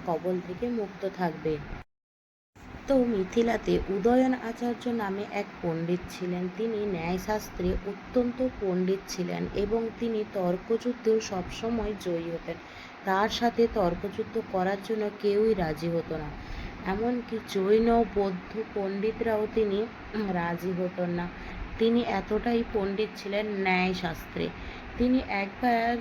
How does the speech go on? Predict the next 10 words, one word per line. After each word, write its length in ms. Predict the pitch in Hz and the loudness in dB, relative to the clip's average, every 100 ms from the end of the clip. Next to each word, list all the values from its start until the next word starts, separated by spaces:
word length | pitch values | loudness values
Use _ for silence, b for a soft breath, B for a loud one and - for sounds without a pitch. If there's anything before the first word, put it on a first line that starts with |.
| - - | -4 0
তার 200 | 226 226 | 2 4
ইচ্ছে 500 | 226 185 - - 240 | 2 -2 -2 0 2
হলো 300 | 233 220 202 208 | 2 0 -2 -2
তিনি 200 | 233 233 185 | -2 -2 -2
জগন্নাথ 520 | 175 170 208 226 226 196 | -4 -4 -2 0 0 0
বিষয়ক 460 | 208 185 214 208 226 B B B - - - - 190 | -2 -2 -2 -2 -4 B B B -10 -10 -10 -10 -2
তিনি 300 | 220 208 208 - | 0 0 -2 0
চর্চা 500 | 202 175 - 185 175 | 2 2 0 -2 0
করবেন। 440 | 175 165 175 180 | 0 0 0 0
জগন্নাথ 560 | 180 190 220 247 254 | 0 0 4 4 4